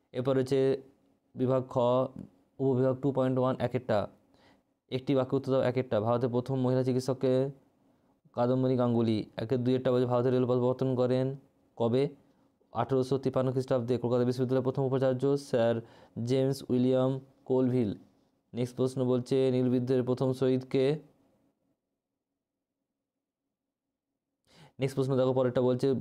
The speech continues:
উপবিভাগ টু পয়েন্ট টু, ঠিক ভুল। একেরটা, সুই মুন্ডা ছিলেন মুন্ডা বিদ্রোহের নেতা, ভুল। নেক্সট প্রশ্ন, উনিশ শতকের সভাপতিদের যুগে ছিল অনিল শীল, এটা হচ্ছে ঠিক। স্বাধীন ভারতের প্রথম রাষ্ট্রপতি বাবু রাজেন্দ্র প্রসাদ, এটাও ঠিক।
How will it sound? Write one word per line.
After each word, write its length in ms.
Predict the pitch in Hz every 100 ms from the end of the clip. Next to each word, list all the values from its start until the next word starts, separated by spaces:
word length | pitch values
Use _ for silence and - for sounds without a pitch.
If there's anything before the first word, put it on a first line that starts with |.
| -
উপবিভাগ 480 | 131 135 127 127 131
টু 140 | 139
পয়েন্ট 280 | 135 131 127
টু, 300 | 127 139 139 - _ _ _ _ _ _ _ _ _ _ _ _
ঠিক 120 | 139
ভুল। 260 | 123 120 113
একেরটা, 460 | 117 127 - 127 131 - - _
সুই 160 | -
মুন্ডা 280 | 139 135 135
ছিলেন 280 | 135 135 131
মুন্ডা 320 | 127 131 131
বিদ্রোহের 400 | 127 123 131 131
নেতা, 520 | 131 123 120 110 101 - _ _ _ _ _ -
ভুল। 360 | 110 131 135 139 - -
নেক্সট 180 | 131 131
প্রশ্ন, 200 | 131 127
উনিশ 260 | 131 131
শতকের 420 | 135 135 131 131
সভাপতিদের 600 | 127 131 127 131 131 131
যুগে 240 | 123 123 127
ছিল 160 | 131
অনিল 320 | 127 123 123 127
শীল, 300 | 131 113 -
এটা 200 | - 127
হচ্ছে 140 | 123
ঠিক। 380 | - 135 131 - - _ - _ _ -
স্বাধীন 640 | - - - 135 120 139
ভারতের 280 | 135 131 139
প্রথম 400 | 131 139 135 135 -
রাষ্ট্রপতি 840 | 117 - 135 131 131 135 131 131 131 _ -
বাবু 240 | 117 127
রাজেন্দ্র 380 | 117 120 127 127
প্রসাদ, 380 | 131 131 117 117
এটাও 200 | 127 123
ঠিক। 400 | 135 139 139